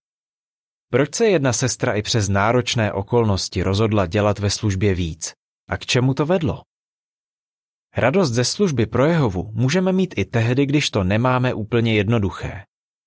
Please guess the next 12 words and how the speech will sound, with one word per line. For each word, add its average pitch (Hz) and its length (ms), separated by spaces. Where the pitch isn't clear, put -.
To 107 60
je 113 80
případ 135 420
Mirej, 135 460
postarší 123 560
vdovy 120 340
ze 107 140
západní 107 540
Afriky. 90 540
Pracovala 185 480
jako 185 260
lékařka, 90 680